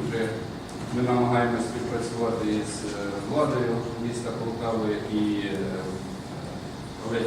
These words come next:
Євгенович Павло нам в цьому допомагає, але проблема, на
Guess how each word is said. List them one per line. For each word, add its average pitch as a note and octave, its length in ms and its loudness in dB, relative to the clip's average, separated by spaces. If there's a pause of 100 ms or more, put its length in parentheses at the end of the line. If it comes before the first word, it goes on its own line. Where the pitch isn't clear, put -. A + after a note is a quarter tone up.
Євгенович B2 400 2 (120)
Павло A2+ 340 0
нам A2 120 4
в - 80 -2
цьому A2+ 160 0
допомагає, G#2+ 580 0 (200)
але - 300 8 (320)
проблема, B2 500 2 (1040)
на G#2+ 80 2